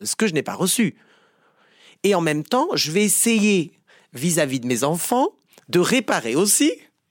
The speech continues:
et donc de leur proposer le meilleur de ce dont j'aurais eu besoin. Oui, mais le meilleur dont on a besoin ne correspond pas à l'enfant unique et spécifique qu'on a devant nous.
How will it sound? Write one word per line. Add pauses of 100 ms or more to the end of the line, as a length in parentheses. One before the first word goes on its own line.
(760)
et
donc
de
leur
proposer (160)
le
meilleur
de
ce
dont
j'aurais
eu
besoin. (440)
Oui,
mais
le
meilleur
dont
on
a
besoin
ne
correspond
pas
à
l'enfant
unique
et
spécifique
qu'on
a
devant
nous.